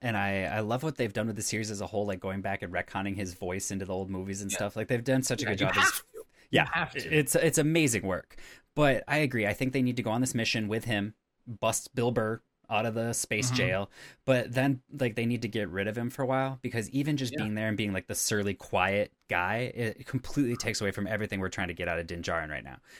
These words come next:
Speaker 1: And we're
Speaker 2: Yeah.
Speaker 1: really starting to get some actual, like, character development from him, and I
Speaker 2: Yeah.
Speaker 1: would hate to see that go by the wayside just for fan service.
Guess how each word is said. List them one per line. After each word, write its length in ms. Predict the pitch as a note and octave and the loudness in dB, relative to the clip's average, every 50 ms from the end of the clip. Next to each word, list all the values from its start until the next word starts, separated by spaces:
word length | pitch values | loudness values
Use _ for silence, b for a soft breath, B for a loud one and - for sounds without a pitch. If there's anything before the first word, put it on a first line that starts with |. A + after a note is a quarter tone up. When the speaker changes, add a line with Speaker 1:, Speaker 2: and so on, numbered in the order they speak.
| B B | B B
Speaker 1:
And 420 | - A2 G#2+ G2+ F#2+ F#2+ F#2 - - | 0 0 2 2 0 -2 -4 -6 -8
we're 220 | A2+ A#2 B2 B2 | -6 -2 0 0
Speaker 2:
Yeah. 60 | A2+ A2 | 0 2
Speaker 1:
really 220 | B2+ C3+ C#3 D#3 | 2 2 2 2
starting 300 | - - - C3 B2+ B2 | 2 2 2 2 2 2
to 80 | A2+ A#2 | 0 0
get 180 | A#2 A2 F#2+ - _ _ _ _ _ - | -2 -4 -4 -6 _ _ _ _ _ -8
some 220 | - - A#2+ G#2+ | -4 -2 -2 0
actual, 260 | F#2+ G#2 - - A#2 | 0 0 0 0 -2
like, 140 | G2+ F#2 E2 _ _ _ _ - | -2 -4 -6 _ _ _ _ -6
character 320 | - - B2+ A#2 - - | -2 0 0 0 0 -4
development 680 | G#2 G#2 F#2+ - - G2+ G2+ G2+ G2+ A#2 B2+ B2 B2+ | -6 -6 -4 -2 -2 0 0 -2 -2 -4 -4 -6 -6
from 200 | - - C3+ C3 | -4 -4 -2 0
him, 260 | C3+ C#3 C#3 C#3+ C#3+ - _ _ _ - | 0 0 -2 -4 -6 -8 _ _ _ -10
and 460 | G#2+ G#2+ G#2 G2+ G2 F#2+ F#2 F#2 - - | -8 -4 -4 -2 -2 -4 -4 -6 -6 -4
I 40 | A#2 | -2
Speaker 2:
Yeah. 60 | A2+ | -2
Speaker 1:
would 100 | A2+ - | -2 -4
hate 260 | - - C3+ C#3 C3+ | -2 0 0 0 0
to 80 | - C#3 | 0 -2
see 160 | B2 - A2 | -2 0 0
that 140 | G#2 G2 F#2+ | 0 0 0
go 80 | - | 2
by 100 | G2+ G#2 | 0 2
the 80 | G2 F#2+ | 2 2
wayside 380 | F2+ F2 F2+ - - G#2+ G#2 F2+ | 0 0 0 0 0 0 0 -2
just 180 | F2 F#2+ - - | -2 -4 -4 -4
for 100 | G2+ F2+ | -4 -4
fan 300 | - - E2 D2 C#2 D#2 | -4 -4 -4 -4 -6 -8
service. 560 | - - A1+ A1 G1+ G1+ - - - - | -8 -8 -10 -12 -14 -16 -14 -14 -14 -14